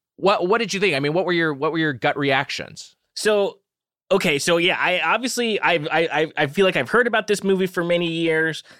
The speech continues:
Speaker 2: Uh, it's, it's been something that I've been interested in watching, and more so now that we've, I've been watching anime. Um, I was like, "God, I gotta really watch Akira." Um,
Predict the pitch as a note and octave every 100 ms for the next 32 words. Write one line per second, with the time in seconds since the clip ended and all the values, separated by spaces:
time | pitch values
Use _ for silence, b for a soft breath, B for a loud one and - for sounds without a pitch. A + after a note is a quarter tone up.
0 | b _ C3+ C3+ B2+ B2 B2 C#3 - D3+
1 | C#3+ F3 D#3 - G#3+ G#3+ G3 F3 D#3 D3+
2 | D3+ E3+ G3+ G3 F#3 E3+ D#3 C#3+ D3 D#3
3 | C#3+ D#3 G3+ - E3+ D#3+ D3+ D3 C#3 D3
4 | C3+ C#3 C#3+ C3+ C3+ D3 D#3 D#3 C3+ B2
5 | C3+ E3 B2+ G#2 E2 E2+ B B B C#3+
6 | C#3 B2 A#2 A#2+ B2 G#3 G#3 E3 E3 E3+
7 | E3+ E3 D3+ D3 - b b b C#3 -
8 | F3 D3 B2+ B2+ b b _ C#3+ C3+ C3
9 | B2 A#2+ A#2+